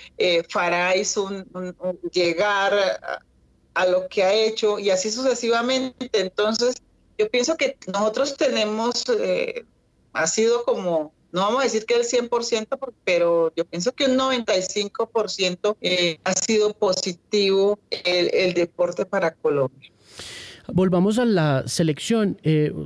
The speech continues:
Speaker 2: a-, usted mencionó por un momento a la selección y la selección es indiscutiblemente la pasión más grande que siente este país en términos de cultura del deporte y cultura del entretenimiento, pensaría yo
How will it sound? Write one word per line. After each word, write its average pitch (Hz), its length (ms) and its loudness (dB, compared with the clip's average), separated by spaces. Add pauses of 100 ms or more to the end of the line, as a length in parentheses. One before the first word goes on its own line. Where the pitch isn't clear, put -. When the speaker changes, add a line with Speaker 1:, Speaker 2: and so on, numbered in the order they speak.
(120)
Speaker 2:
a-, 113 220 -4
usted - 180 0
mencionó 143 680 4
por 151 140 0
un 135 100 2
momento 147 520 2
a 143 80 0
la 131 100 2
selección 135 460 0
y 165 40 2
la 143 140 -2
selección 139 640 -2 (580)
es 147 380 0 (140)
indiscutiblemente 147 1040 2
la 139 160 0
pasión 135 360 0
más 147 260 2
grande 151 480 0 (520)
que 127 340 -2
siente 147 680 -2
este 135 280 -2
país 127 440 -2
en 135 120 0
términos 147 440 0
de 131 180 -2 (220)
cultura 147 720 0 (580)
del 123 340 -2
deporte 147 500 2
y 143 40 0
cultura 135 460 -2
del 135 180 2
entretenimiento, 123 920 2
pensaría 123 500 0
yo 127 320 0